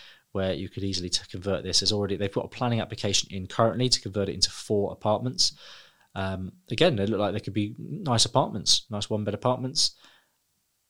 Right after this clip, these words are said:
It could be good, could be nice. But, uh, yeah, definitely one that I think could be a great opportunity to bring some property to the market and make a little bit of cash on if, uh, for the right person. That's definitely for sure. But again,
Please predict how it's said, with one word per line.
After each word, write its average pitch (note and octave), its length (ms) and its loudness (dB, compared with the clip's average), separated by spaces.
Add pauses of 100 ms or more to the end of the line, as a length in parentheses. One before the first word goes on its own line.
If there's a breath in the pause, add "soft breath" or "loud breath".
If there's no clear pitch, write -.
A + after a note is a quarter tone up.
(120)
It - 140 -16
could B2 160 -8
be A#2 80 -4
good, D#3 320 -2
could - 140 -2
be A#2+ 80 0
nice. C3 380 2 (120)
But, - 340 2
uh, G#2 300 2 (140)
yeah, D3 180 4 (100)
definitely A2+ 300 0
one A2 260 4
that - 100 -6
I - 40 -8
think - 440 -8
could - 180 -6
be G#2+ 100 0
a G#2 60 -2
great A2 180 2
opportunity - 420 -2
to A2 60 -6
bring A2+ 180 -2
some A2+ 260 4
property - 340 2
to - 40 4
the A#2+ 60 2
market A#2+ 340 4
and C3+ 140 0
make C3 160 2
a C#3+ 40 4
little C3+ 120 2
bit C3+ 120 2
of - 40 -6
cash - 300 0
on F2 160 -2 (180)
if, - 300 -8
uh, G#2 240 -2
for A2+ 140 -4
the A2+ 60 -2
right A#2 160 4
person. C3 380 2
That's A#2 160 -6
definitely - 280 -6
for - 80 -4
sure. F#2 140 -2
But - 140 -4
again, C3+ 380 6